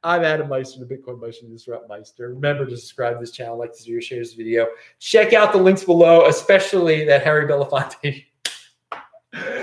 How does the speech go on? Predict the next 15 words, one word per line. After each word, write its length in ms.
that 160
Harry 200
Belafonte 680
song. 580
And, 360
uh, 320
no, 240
but 160
check 240
out 120
all 100
those 180
other 180
links 320
too. 340